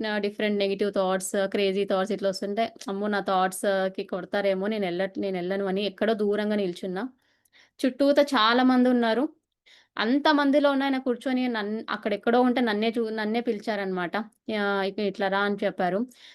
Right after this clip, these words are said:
నేనేమో టెన్షన్ పడుకుంటూ ఎళ్ళాను. ఆహ్, వెళ్ళేస్తే, ఆహ్, నా కరెక్ట్ సార్ నా మీద ఇట్లా చెయ్యేసేసి,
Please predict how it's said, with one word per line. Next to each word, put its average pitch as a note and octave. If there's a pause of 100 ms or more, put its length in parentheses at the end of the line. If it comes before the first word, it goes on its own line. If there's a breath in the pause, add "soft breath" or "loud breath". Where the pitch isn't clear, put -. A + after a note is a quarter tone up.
నేనేమో G#3+
టెన్షన్ A3
పడుకుంటూ A3
ఎళ్ళాను. G3+ (880)
ఆహ్, G3+
వెళ్ళేస్తే, G#3+ (600 loud breath)
ఆహ్, G#3+
నా B3
కరెక్ట్ B3
సార్ A#3 (260)
నా G#3+
మీద G#3
ఇట్లా A3
చెయ్యేసేసి, G3+